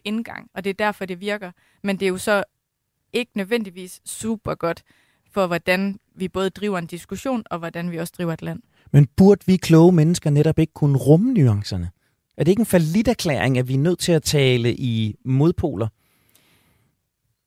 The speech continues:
Speaker 1: Jo, men jeg, jeg vil nok aldrig argumentere for, at vi skal tage kontrasterne ud, for de er også ekstremt virkningsfulde.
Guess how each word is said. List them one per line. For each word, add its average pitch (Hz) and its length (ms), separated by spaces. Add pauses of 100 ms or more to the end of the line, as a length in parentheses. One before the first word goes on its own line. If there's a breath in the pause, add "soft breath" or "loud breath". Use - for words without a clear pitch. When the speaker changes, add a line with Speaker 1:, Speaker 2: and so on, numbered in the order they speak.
(220)
Speaker 1:
Jo, 175 300 (1080)
men 180 400 (1120 soft breath)
jeg, 190 140 (140)
jeg 196 180
vil 185 260
nok 196 200
aldrig 233 260
argumentere 185 440
for, 196 100
at 175 80
vi 185 60
skal 180 160
tage 185 140
kontrasterne 190 680
ud, 254 140
for 196 140
de 185 100
er 180 40
også 196 160
ekstremt 190 520
virkningsfulde. 180 840